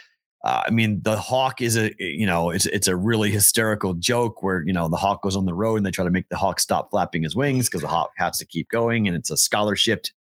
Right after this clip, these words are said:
athlete. They give a scholarship to somebody who can flap their wings consistently. It's a really ridiculous thing that Saint Joseph's does, but it's a really big honor to be the, so, the Saint Joseph's Hawk.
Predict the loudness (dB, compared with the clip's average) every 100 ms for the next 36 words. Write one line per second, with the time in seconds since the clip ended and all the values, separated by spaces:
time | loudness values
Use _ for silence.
0 | _ -2 -2 -2 0 0 -4 _ _ _
1 | -4 0 0 0 0 0 0 0 2 2
2 | 2 0 -2 0 2 0 0 -2 -8 -8
3 | -4 0 -2 0 -2 -2 -2 0 2 2
4 | 2 2 -2 -4 -4 0 0 -2 -2 0
5 | -2 -6 -18 -18 -18 -20 -18 -6 -4 -2
6 | 0 0 0 -2 -2 0 0 0 0 0
7 | 0 0 2 0 0 0 0 0 -2 -2
8 | 0 -2 -2 -2 -2 0 2 2 0 0
9 | 2 0 0 0 2 2 2 0 0 2
10 | 2 0 0 -4 -4 -4 0 2 2 2
11 | 0 2 0 0 2 0 -2